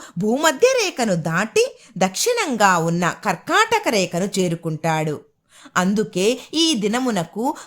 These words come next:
కర్కాటక సంక్రమణ దినము అంటారు. ఈ రోజు నుండి మొదలయ్యే ఆరు నెలలను దక్షిణాయనము అంటారు. ఈ పూర్ణిమను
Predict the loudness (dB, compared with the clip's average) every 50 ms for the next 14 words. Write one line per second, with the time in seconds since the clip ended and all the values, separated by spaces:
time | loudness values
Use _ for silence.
0 | -2 2 2 2 2 0 2 2 2 4 2 2 0 -2 -2 0 0 0 0 0
1 | 0 0 0 2 2 2 0 0 0 0 0 2 2 0 0 0 -2 -2 -2 -2
2 | -2 0 0 0 0 0 0 0 0 0 -2 -4 -6 -10 _ _ _ _ _ _
3 | _ _ _ _ -20 -20 -8 -4 -2 0 0 0 2 2 2 2 2 2 0 0
4 | 0 0 0 -2 -2 -2 -2 -2 -2 -2 0 0 -2 0 0 -2 -2 -2 -4 -4
5 | -2 0 4 4 4 4 2 2 0 0 2 2 2 2 2 2 2 0 0 -2
6 | -4 -6 -10 -2 0 2 2 2 2 2 2 2 4 4 4 2 2 0 0 0
7 | 0 0 2 2 2 2 0 -2 0 0 2 2 2 0 -2 -2 -4 -8 _ _
8 | _ _ _ _ _ _ _ _ _ -20 -10 -4 -2 0 0 0 -2 -4 -4 -2
9 | -2 0 0 0 0 0 0 -2 -2 0 -2 -2 -2